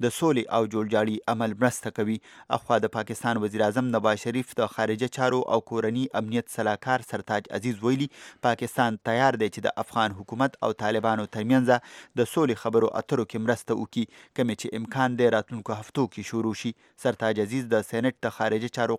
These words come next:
قایمه کمیټې ته ویلي، ممکنه خبرې اترې به د افغانست-، افغانستان کې د طالبانو په مشرۍ کې شروع شوي یاغیتوب باندې مثبت اثر وغورځوي.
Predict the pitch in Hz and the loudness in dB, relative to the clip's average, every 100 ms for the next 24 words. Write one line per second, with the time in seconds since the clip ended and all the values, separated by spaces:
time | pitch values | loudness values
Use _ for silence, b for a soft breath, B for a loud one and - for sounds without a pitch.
0 | - 110 123 - 107 110 117 110 107 127 | -2 -2 -2 -4 -6 -4 -6 -4 -2 0
1 | 135 127 B B - 117 - 117 110 113 | 0 -2 B B -2 -2 0 -4 -2 0
2 | 107 107 - - 143 127 123 B B - | 0 0 -2 -2 0 2 0 B B -4
3 | - 113 - 107 110 - - - 240 - | -2 -2 -4 -6 -6 -10 -14 -8 -8 -4
4 | 107 110 - 147 127 - 110 - 107 110 | -4 -4 -2 0 0 -2 -6 -2 0 2
5 | 113 107 110 107 107 117 117 - 120 107 | 0 0 -4 -6 -4 -2 -2 -2 -6 -6
6 | - - - - 123 110 104 - 165 147 | -12 -20 -20 -4 -2 0 -2 -2 -2 -2
7 | 131 b - 120 110 107 - 135 101 113 | -4 b -2 2 2 0 0 0 4 2
8 | 104 107 101 - _ 117 - 117 110 - | 2 -2 -4 -8 _ -8 -2 -2 -2 -4
9 | 117 - 113 - 113 110 104 107 110 | -4 -2 -2 -2 0 2 2 -2 -4